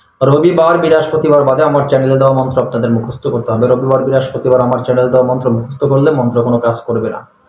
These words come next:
আর মন্ত্র যখন কাজ করবে না, তখন বলবেন যে, "গুরুজি, মন্ত্র দিয়েছেন, কাজ হয় না।" কিন্তু আমি নিয়ম বলে দিচ্ছি, নিয়ম আপনারা মানেন নাই, ভিডিও স্কিপ করেছেন, ভিডিও টেনে দেখেছেন, তাই আপনারা ভুল নিয়ম শুনে ভুলভাবে কাজ করেছেন, আপনাদের কাজে সফলতা আসে নাই।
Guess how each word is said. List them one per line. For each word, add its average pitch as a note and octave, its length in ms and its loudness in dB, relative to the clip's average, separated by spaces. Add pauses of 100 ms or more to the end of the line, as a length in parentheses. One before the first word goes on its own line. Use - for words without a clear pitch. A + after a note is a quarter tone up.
(360)
আর C3 140 0
মন্ত্র C#3 320 0
যখন D3 240 0
কাজ C#3 220 -2
করবে C#3+ 240 0
না, E3+ 80 0
তখন C#3 300 -2
বলবেন C3 280 2
যে, C#3 120 0
"গুরুজি, C#3 380 0
মন্ত্র B2+ 300 -2
দিয়েছেন, B2 360 -2
কাজ A2+ 180 -2 (100)
হয় A#2 100 -6
না।" A2+ 140 -14 (960)
কিন্তু C#3+ 240 2
আমি C#3+ 200 0
নিয়ম D#3+ 260 2
বলে C#3+ 200 2
দিচ্ছি, D3 180 -4
নিয়ম D3 180 2
আপনারা C3 280 -2
মানেন A#2+ 280 2
নাই, G#2+ 220 -2
ভিডিও B2+ 320 2
স্কিপ E3+ 360 -2
করেছেন, E3+ 400 2
ভিডিও C#3 320 2
টেনে C#3 220 2
দেখেছেন, F3 600 2 (340)
তাই C3 200 0
আপনারা C3 300 0
ভুল C3 320 0
নিয়ম F3 280 0
শুনে E3+ 240 0
ভুলভাবে C3 420 2
কাজ C#3 240 -2
করেছেন, D3 360 -2
আপনাদের A#2+ 400 -2
কাজে G#2 220 -2
সফলতা G2+ 460 -6
আসে - 260 -10
নাই। F#2 140 -16